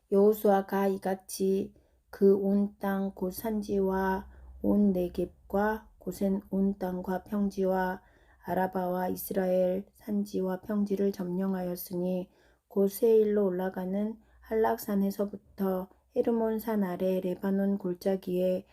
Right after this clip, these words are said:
바알가까지라. 그들의 왕들을 모두 잡아 쳐 죽였으며, 여호수아가 그 모든 왕들과 싸운 지가 오랫동안이라.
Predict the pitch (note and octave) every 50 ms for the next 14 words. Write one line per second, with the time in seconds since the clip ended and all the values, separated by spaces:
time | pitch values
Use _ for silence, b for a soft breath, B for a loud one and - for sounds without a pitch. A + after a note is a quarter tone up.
0 | b b b b - - F3+ F3 F3+ F#3+ G3 G3+ - G3+ G3 - - F#3 F#3+ F3+
1 | - - F#3 F#3 F3+ F3 E3 D#3+ F3 - _ _ _ _ _ _ _ _ _ _
2 | _ _ _ _ _ _ - - G3 - G3+ G3+ G#3 G#3 G3+ G3 F#3 F#3 F#3+ G3
3 | F#3 F#3+ F#3 G3 F#3+ F#3 F#3 F#3 F#3+ G3 G3 G#3 G3 G3 - F3+ E3+ - F#3 F#3
4 | F#3+ - G#3 G#3 - - G#3 G3 F#3+ F#3 - - - - - E3+ F3 F3+ F3+ F3
5 | F3 F3+ b b b _ _ - G3 G3 G3+ G3+ G#3 - G3+ F#3+ F#3 F#3 - F#3+
6 | F#3 F#3 - - G3 F#3+ F#3+ F#3+ G3 G3+ G3+ G#3 G3+ G3 F#3 F3+ F3+ F3 F3 F3+
7 | F3+ F3 - F3+ F#3 F#3 - - G#3+ G#3 G#3 G#3 G3+ G3 - - - - - F3+
8 | F3+ F3+ F3 - - - F#3+ F3+ F#3+ G3+ G3+ G3+ _ - F#3+ F#3 F#3+ F#3+ F#3+ F#3+
9 | F3 E3 E3 E3 D#3+ E3 E3 E3+